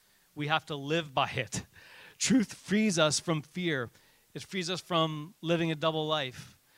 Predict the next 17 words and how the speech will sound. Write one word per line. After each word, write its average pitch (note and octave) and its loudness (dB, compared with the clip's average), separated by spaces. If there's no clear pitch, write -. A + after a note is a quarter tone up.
It D3+ -8
frees F#3 -2
us E3 2
from D#3 -4
stress, - 0
from D3 -8
anxiety, C#3 0
from C3+ -12
guilt. F3 0
It C3+ -10
frees F#3 -4
us F#3 -4
from F3 -6
being F3 -2
enslaved E3+ -2
to D#3 -2
sin. D#3 0